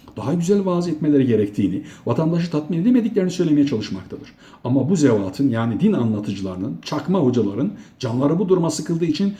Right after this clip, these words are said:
seslerini o an çıkartamamışlardır. İşlerine gelmediği için bu yapıcı tenkitlere sessiz kalmayı tercih etmişlerdir.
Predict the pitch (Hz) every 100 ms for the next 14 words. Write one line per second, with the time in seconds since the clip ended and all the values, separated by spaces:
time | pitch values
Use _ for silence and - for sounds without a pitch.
0 | - - 143 135 - 147 175 285 185 -
1 | 202 202 254 143 208 196 98 - - _
2 | - - - 139 - 151 165 202 170 131
3 | 120 208 156 151 165 214 202 156 - 123
4 | 131 143 139 - 143 139 165 175 180 202
5 | - 113 113 104 -